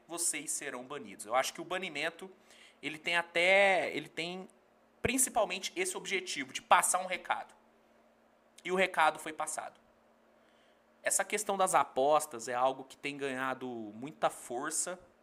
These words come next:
nos últimos anos. A gente viu, né, o escândalo que teve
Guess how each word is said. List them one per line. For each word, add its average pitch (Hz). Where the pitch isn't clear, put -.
nos 123
últimos 117
anos. 120
A -
gente 123
viu, 120
né, 117
o 117
escândalo 131
que -
teve 117